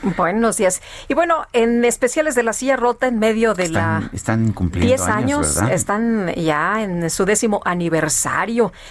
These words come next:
Speaker 1: Y bueno, en estos especiales de La Silla Rota, en medio de la carrera por la vacuna contra el covid diecinueve, México tiene garantizadas las dosis necesarias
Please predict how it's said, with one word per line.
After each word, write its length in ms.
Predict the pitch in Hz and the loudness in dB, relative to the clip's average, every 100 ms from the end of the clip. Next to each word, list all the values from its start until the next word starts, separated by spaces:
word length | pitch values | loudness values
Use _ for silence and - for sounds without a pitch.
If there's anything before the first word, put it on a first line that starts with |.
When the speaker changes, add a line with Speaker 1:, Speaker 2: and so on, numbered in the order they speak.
| - - | -20 -8
Speaker 1:
Y 320 | - 196 190 | 0 2 4
bueno, 220 | 185 254 269 | 2 2 4
en 80 | |
estos 320 | 240 240 262 220 | 2 2 -2 -2
especiales 580 | - 190 214 208 240 | -2 -2 0 0 2
de 80 | 202 | 0
La 140 | 180 175 | 0 0
Silla 340 | 214 214 196 | 0 0 0
Rota, 340 | 180 185 185 | 2 0 0
en 140 | 226 185 | -2 0
medio 240 | 190 214 | 0 0
de 100 | 180 | 0
la 280 | 160 156 151 | 0 -2 -2
carrera 400 | 170 160 214 214 | -6 0 0 0
por 180 | 185 170 | -4 -2
la 100 | 160 | -2
vacuna 440 | 156 - 214 226 | -2 -2 -4 -2
contra 240 | 196 165 165 | -2 -2 -4
el 80 | |
covid 260 | - 208 196 | -2 -2 -2
diecinueve, 880 | 180 175 160 - 175 202 196 240 294 | 2 2 2 0 -2 0 4 2 2
México 580 | 214 196 233 247 233 185 | -2 2 2 0 -4 -4
tiene 320 | 208 214 220 | 0 0 0
garantizadas 680 | 185 170 165 165 - 214 220 | 0 0 0 -2 -2 0 0
las 240 | 175 156 - | -2 -4 0
dosis 400 | 208 208 202 170 | 0 0 -2 -2
necesarias 840 | 170 165 156 208 202 247 269 | 0 0 0 0 2 0 0